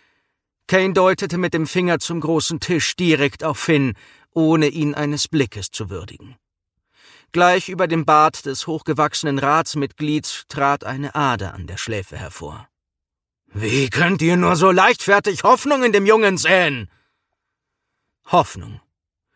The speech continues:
Finn hätte diesem eingebildeten Kerl am liebsten eine Fantasie in die Unterhose gewünscht, wenn das für diese nicht die Strafe ihres Lebens gewesen wäre.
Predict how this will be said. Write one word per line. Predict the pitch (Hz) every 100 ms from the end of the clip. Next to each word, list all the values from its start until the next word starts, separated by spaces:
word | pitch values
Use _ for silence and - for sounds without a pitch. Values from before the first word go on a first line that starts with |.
| _ _ _ _
Finn | - 170 175 175
hätte | 180 156
diesem | 147 160 156
eingebildeten | 147 165 170 147 151 147 143 143
Kerl | - 156 151 143
am | 131 135
liebsten | 147 151 - 139
eine | 120 127 123
Fantasie | 151 135 143 127 160 139
in | 98 104
die | 85
Unterhose | 123 120 107 113 110 107
gewünscht, | 113 120 120 - - - - _ _ _ _
wenn | - 151 151 147
das | 156 160
für | - 175 165
diese | 175 190 160 180
nicht | 175 -
die | 170
Strafe | - 170 175 156 160
ihres | 156 143 160
Lebens | 165 120 90 90 -
gewesen | 101 95 92 92
wäre. | 87 - -